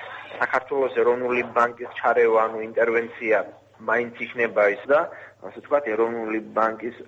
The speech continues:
როლი ამ შემთხვევაში, როგორც ეროვნული ვალუტის კურსის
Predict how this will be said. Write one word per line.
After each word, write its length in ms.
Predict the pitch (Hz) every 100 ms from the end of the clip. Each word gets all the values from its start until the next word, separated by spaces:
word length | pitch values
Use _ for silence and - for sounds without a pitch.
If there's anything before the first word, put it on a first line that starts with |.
| 110
როლი 340 | 110 107 110 143
ამ 160 | 120 107
შემთხვევაში, 560 | 113 104 120 113 -
როგორც 340 | 107 101 104 -
ეროვნული 440 | 95 101 104 104 104
ვალუტის 460 | 101 104 101 104 107
კურსის 460 | - 107 - 107